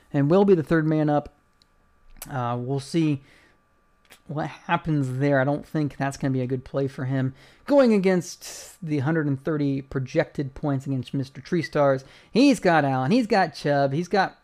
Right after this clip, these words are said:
even Kamara, who's not really been great this year. Pittman's slow. Davis is good. His team is just loaded with talent. And he even has James Robinson as well. He's got, uh,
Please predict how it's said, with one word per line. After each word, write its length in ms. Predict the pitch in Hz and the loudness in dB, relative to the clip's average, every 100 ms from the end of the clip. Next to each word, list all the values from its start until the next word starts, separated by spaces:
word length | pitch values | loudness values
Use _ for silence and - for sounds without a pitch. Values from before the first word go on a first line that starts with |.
| _ - | _ -12
even 260 | 170 160 | -4 -4
Kamara, 540 | - 139 139 147 147 135 | -2 -2 0 2 2 0
who's 140 | 131 | -2
not 300 | 139 147 - | -4 -4 -6
really 260 | 139 139 135 | -4 -4 -2
been 260 | 135 135 | -2 -2
great 320 | 131 135 143 | -2 -4 -4
this 260 | - 131 - | -6 -8 -4
year. 320 | 151 151 139 - - _ - | -2 0 -2 -8 -20 _ -4
Pittman's 480 | 170 185 170 147 139 | -2 0 -2 -2 -6
slow. 580 | - 160 156 151 147 139 - _ - | -6 0 2 4 0 -4 -16 _ -6
Davis 420 | 165 170 170 165 | -2 0 -2 -4
is 140 | 147 135 | -8 -10
good. 360 | - 151 151 | -2 2 2
His 200 | 151 143 | 2 -6
team 300 | - 190 190 | -2 0 2
is 120 | 156 | 0
just 340 | 135 156 135 - | -2 -6 -6 -8
loaded 1300 | 147 151 151 180 233 269 285 254 180 131 113 120 - _ - _ - | -12 -10 0 4 6 6 6 4 2 0 -4 -8 -12 _ -20 _ -8
with 300 | 139 127 - | -6 -6 -6
talent. 460 | 147 135 127 127 _ _ _ _ _ _ | -4 -2 -2 -6 _ _ _ _ _ _
And 220 | 135 127 | -10 -6
he 80 | 143 | -4
even 160 | 160 143 | -2 -2
has 260 | 139 139 | -2 -4
James 300 | 135 139 139 | -4 -4 -4
Robinson 560 | 123 127 135 147 - 139 | -4 -8 -4 -6 -4 -6
as 160 | 127 131 | -4 -2
well. 400 | 170 175 170 165 | 2 4 4 2
He's 180 | 185 | -4
got, 320 | - 190 180 - _ _ _ _ _ _ 135 | -4 -6 -6 -12 _ _ _ _ _ _ -10
uh, 180 | 135 | -10